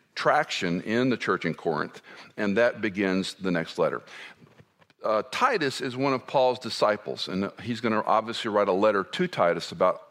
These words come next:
a local church situation that we'll see in a few months.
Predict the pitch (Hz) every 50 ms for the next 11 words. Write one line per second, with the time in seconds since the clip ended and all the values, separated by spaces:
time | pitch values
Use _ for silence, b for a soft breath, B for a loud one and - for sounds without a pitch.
0 | _ _ - 101 98 101 101 98 95 85 - 110 95 87 - - 92 - 92 92
1 | 101 120 - - 92 80 - B B B B - 98 98 98 92 - - 113 101
2 | 92 87 - - 101 95 98 113 104 87 - - -